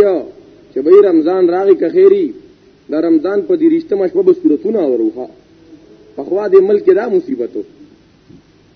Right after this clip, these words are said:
خو د هغه نه تپوس دا پکار و چې ته په دې دېرشتمه کې سورتونه اورئ، نو دا مخکې تا چاربې ته اورولې. نن د سورتونو شپه ده. که ده خیال دا و چې نن د سورتونو شپه ده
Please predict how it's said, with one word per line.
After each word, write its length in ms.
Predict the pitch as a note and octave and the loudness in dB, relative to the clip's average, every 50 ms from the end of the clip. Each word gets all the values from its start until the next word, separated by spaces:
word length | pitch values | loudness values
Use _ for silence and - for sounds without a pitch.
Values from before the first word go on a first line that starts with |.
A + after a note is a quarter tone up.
| _ _ _ _ - | _ _ _ _ -8
خو 60 | C#3 | -6
د 60 | D#3 | -4
هغه 200 | E3+ F3 G3+ A#3+ | -4 -2 -2 -4
نه 100 | B3 G#3+ | -4 -6
تپوس 420 | D#3+ G3+ F#3 - - A3+ A#3 A#3 F#3 E3+ | -4 -6 -8 -8 -6 -8 -8 -6 -6 -8
دا 120 | G#3+ G#3+ F#3 | -8 -8 -6
پکار 400 | - F3+ D3 - G3+ G#3+ G#3 F#3 | -6 -6 -6 -4 -4 -2 0 2
و 120 | E3 D#3+ D#3+ - - - - _ _ _ _ _ _ | 2 2 2 0 -4 -10 -18 _ _ _ _ _ _
چې 40 | - - | -6 -4
ته 80 | A3+ | -4
په 120 | F#3+ A#3 A3+ | -4 -2 -2
دې 120 | F#3 G3 F3+ D3 | -2 -2 -2 -2
دېرشتمه 480 | E3 F3 D#3+ - - - A#3 A3+ A3 F4+ | -4 -4 -4 -4 -4 -4 -6 -4 -2 -2
کې 100 | D#4+ F#4 - - | -2 -2 0 2
سورتونه 360 | E3+ E3 D#3+ F3 G3 F#3 F3 | 2 2 4 2 0 0 0
اورئ، 340 | E3 D#3+ D#3+ E3 E3 D3+ A#2+ - - - - - - - | 0 0 0 0 0 0 -2 -2 -6 -16 -20 -20 -20 -16
نو 100 | - C3 | -16 -10
دا 120 | C#3 D#3+ D#3+ | -8 -6 -6
مخکې 280 | F3+ G3 - D4+ D#4+ - - | -4 -6 -4 -2 -2 -2 0
تا 100 | F#3 F3+ | -2 -6
چاربې 360 | - F3 D#3 D3 C#3+ D#3+ F#3 F#3 | -6 -6 -6 -2 2 2 2 2
ته 80 | F#3 F3 | 2 0
اورولې. 380 | D#3+ D#3+ D#3 D#3 D3+ D3+ D3 - - _ - - _ _ _ _ _ _ _ _ | 0 0 0 0 -2 -4 -8 -12 -18 _ -20 -20 _ _ _ _ _ _ _ _
نن 100 | F3 G#3 A3 | -6 -4 -2
د 60 | G#3 G3+ | -2 -2
سورتونو 480 | - - - - E3 - B3 A#3 A3 F#3 | -2 2 2 2 2 2 0 0 0 0
شپه 220 | - - - B2+ A#2 | 0 -2 -8 -10 -10
ده. 120 | G#2+ G2 F2+ _ _ _ _ _ _ _ _ _ _ _ _ _ _ _ _ | -10 -12 -14 _ _ _ _ _ _ _ _ _ _ _ _ _ _ _ _
که 60 | C#4 D3+ | -8 -4
ده 120 | D#3+ A3+ - | -4 -4 -2
خیال 300 | - G3+ A3 A3 A3 G#3+ G#3+ | 0 -2 -2 -2 -4 -6 -4
دا 100 | A3+ A3+ | -2 -2
و 60 | A3+ | -2
چې 80 | F3+ F3+ | 2 2
نن 200 | G3+ G3+ G#3 G3+ | 2 2 2 2
د 80 | F#3+ F3+ - | 0 0 2
سورتونو 380 | E4+ E4+ E4+ - - A3 A3+ A#3 | 2 2 2 2 2 -2 -2 -2
شپه 240 | A3 - - A3+ A3+ | -4 -4 -4 -4 -2
ده 140 | A#3 A3+ | -2 -2